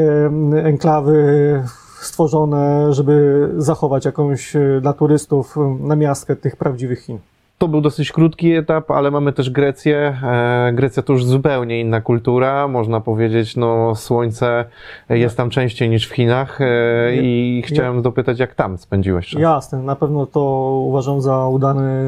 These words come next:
Speaker 1: okres. E, mieszkałem, e, w Atenach i tak naprawdę w tym czasie chyba dziewięć klubów było z Aten albo z okolicy, więc tak naprawdę cały czas, e, przemieszczałem się, e,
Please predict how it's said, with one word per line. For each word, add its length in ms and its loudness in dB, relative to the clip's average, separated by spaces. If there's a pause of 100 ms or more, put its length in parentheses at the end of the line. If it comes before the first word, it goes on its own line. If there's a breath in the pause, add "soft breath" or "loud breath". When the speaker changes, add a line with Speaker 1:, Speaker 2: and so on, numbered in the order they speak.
(360)
Speaker 1:
okres. 680 -2
E, 540 -2
mieszkałem, 760 -4
e, 320 -4
w 80 -2
Atenach 720 -4 (120)
i 400 -8
tak 160 -4
naprawdę 560 -2 (840 loud breath)
w 80 -20
tym 120 2
czasie 300 -2
chyba 340 -2
dziewięć 360 0
klubów 460 0
było 800 0
z 80 -2
Aten 300 -2
albo 680 -2
z 80 -4
okolicy, 400 -2
więc 180 -4
tak 120 -4
naprawdę 640 -2
cały 220 -2
czas, 360 -6
e, 320 -2
przemieszczałem 600 -6
się, 160 -6
e, 360 -4